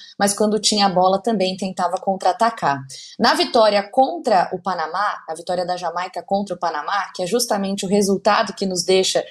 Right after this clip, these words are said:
nessa situação complicada e agora precisando de uma vitória pra avançar pras oitavas de final, a Jamaica já se mostrou, na minha opinião, um pouquinho mais ofensiva. Afinal de contas, tava enfrentando um adversário completamente diferente da França.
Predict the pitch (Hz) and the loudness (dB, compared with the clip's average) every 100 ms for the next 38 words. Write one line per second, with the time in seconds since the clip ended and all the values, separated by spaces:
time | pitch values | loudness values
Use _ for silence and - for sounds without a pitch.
0 | - - 180 - 196 - 180 180 185 180 | -10 -2 0 2 2 2 0 2 -2 0
1 | 196 175 160 208 220 220 180 180 175 180 | -2 -2 -2 0 2 2 2 0 2 2
2 | 180 190 185 175 180 202 202 185 170 160 | 2 -2 -4 -2 -2 -2 -4 -4 -4 -4
3 | - 185 180 175 - - 190 170 180 175 | 2 4 4 2 -2 0 2 0 -6 -2
4 | 202 196 170 165 160 160 160 156 160 - | -2 -2 -4 -4 -4 -6 -6 -8 -10 -6
5 | 151 190 180 - - - - 214 262 254 | 0 2 2 0 -12 -20 -4 -2 0 0
6 | 233 254 302 262 247 240 262 240 240 - | -2 -4 -4 -4 -4 -4 -4 -4 -6 -4
7 | 214 220 - 214 220 226 208 220 202 233 | 0 2 0 -2 -2 -4 -6 -6 -4 -4
8 | 233 262 262 269 294 277 247 262 262 254 | 2 2 0 -6 -4 -2 0 0 0 -2
9 | 254 240 240 269 269 214 156 151 _ _ | -4 -4 -4 -2 -2 -2 -4 -8 _ _
10 | - 165 180 180 180 202 202 233 277 269 | -4 -4 -2 -2 -2 -2 0 0 -2 0
11 | 202 196 214 220 214 214 190 190 185 196 | 0 2 0 -2 -4 -8 -6 -2 0 2
12 | 226 - _ 214 233 202 202 202 - 202 | 0 -2 _ 2 4 4 0 -2 2 2
13 | 226 247 254 254 277 262 226 233 247 202 | 2 2 4 4 4 4 4 0 -4 -4
14 | 202 - - 233 269 - 190 196 - 208 | -6 -6 -8 -6 -4 -4 -4 -6 -2 -2
15 | - 156 135 - - | -2 -6 -6 -8 -10